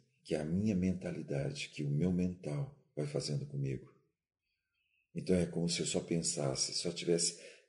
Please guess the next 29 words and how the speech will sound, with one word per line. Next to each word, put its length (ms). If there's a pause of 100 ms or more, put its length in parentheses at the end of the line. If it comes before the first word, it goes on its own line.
essa 240
única 420
forma 480
de 120
pensar. 520 (460)
Como 260
ficaria 600
a 20
sua 300
vida 520 (760)
se 200
você 540 (460)
fizesse 1080
o 80
que 160
você 360
está 260
deixando 680
de 120
fazer? 580 (480)
É, 400
eu 120
tava 240
deixando 420
de 80
cuidar 300
de 160
mim 120
mesmo. 460